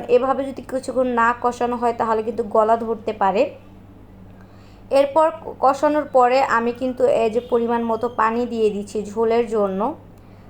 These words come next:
যখন এই সুন্দরভাবে বলক চলে আসবে, তখনই আমি এটার ভিতরে এখন পাঙ্গাস মাছগুলো দিয়ে দিব।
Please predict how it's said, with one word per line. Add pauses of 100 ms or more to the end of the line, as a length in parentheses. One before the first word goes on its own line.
যখন
এই
সুন্দরভাবে
বলক
চলে
আসবে,
তখনই
আমি
এটার
ভিতরে
এখন
পাঙ্গাস
মাছগুলো
দিয়ে
দিব।